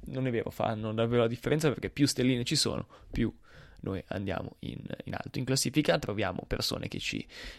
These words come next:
ascoltano e tutto si diventa sempre più grande e sempre più interessante. Quindi, ehm, a voi non costa nulla e a noi cambia davvero la vita, quindi, eh, grazie.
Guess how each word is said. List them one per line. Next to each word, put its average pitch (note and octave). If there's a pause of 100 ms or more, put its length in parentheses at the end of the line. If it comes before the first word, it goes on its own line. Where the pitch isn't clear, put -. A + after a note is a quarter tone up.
ascoltano -
e B2+
tutto -
si - (800)
diventa A#2+
sempre A2
più B2
grande B2
e G#2
sempre -
più G2+ (380)
interessante. -
Quindi, - (400)
ehm, - (960)
a -
voi B2+
non A2+
costa A#2+
nulla F3+
e A2
a G#2
noi G2+
cambia -
davvero G2
la -
vita, G#2
quindi, G2 (500)
eh, -
grazie. G#3